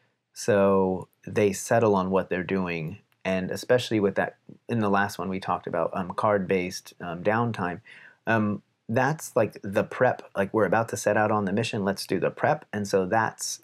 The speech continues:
that's in place, and that should determine at least your starting point. Um, so those are ways to kind of minimize the amount of prep that you have to do.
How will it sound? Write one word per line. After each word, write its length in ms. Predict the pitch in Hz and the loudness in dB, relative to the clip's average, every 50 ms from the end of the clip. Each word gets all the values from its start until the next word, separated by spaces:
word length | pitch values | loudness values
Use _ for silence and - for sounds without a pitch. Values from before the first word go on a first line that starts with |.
| _ - | _ -4
that's 220 | - 120 110 - - | -2 -2 -2 -2 -4
in 240 | - 110 98 95 | -4 -2 -2 -2
place, 340 | 95 - - 73 67 71 - | 0 0 0 0 0 -2 -4
and 100 | - 101 | -2 -2
that 120 | 101 - - | -2 -2 -2
should 160 | - 92 80 | -6 -8 -6
determine 500 | 90 85 - - 101 92 87 82 85 78 | -6 -6 -4 -4 -4 -2 -2 -4 -4 -2
at 160 | - 101 87 | -2 0 2
least 300 | 107 131 120 - - - | 2 0 0 -2 -4 -4
your 80 | 95 98 | -4 -4
starting 480 | - - - 98 80 80 80 82 80 78 | -2 -2 0 0 0 0 -2 -4 -6 -8
point. 280 | - - 62 - - _ _ - - - - - _ _ - | -8 -10 -10 -12 -12 _ _ -20 -20 -20 -20 -20 _ _ -6
Um, 120 | - 95 95 | -4 -4 -2
so 140 | - 127 | 0 2
those 180 | 127 156 185 185 | 4 4 4 4
are 100 | 180 127 | 4 4
ways 260 | 110 104 104 98 95 | 6 4 4 2 2
to 120 | - 101 92 | -2 -6 -4
kind 200 | - 104 95 90 | -2 -2 -2 0
of 60 | 92 | 0
minimize 500 | 98 120 131 143 131 110 95 95 90 85 | 2 2 2 2 2 2 0 0 -2 -4
the 100 | 98 92 | -6 -6
amount 280 | 90 90 87 85 87 | -4 -4 -4 -4 -4
of 120 | 90 - - | -6 -8 -4
prep 220 | - 85 - - | -2 -2 0 -2
that 100 | - - | -4 -4
you 120 | - 92 92 | -4 -4 -2
have 200 | 92 87 87 - | -2 -4 -4 -6
to 100 | - 82 | -8 -6
do. 280 | 78 87 87 87 110 | -4 -4 -4 -6 -8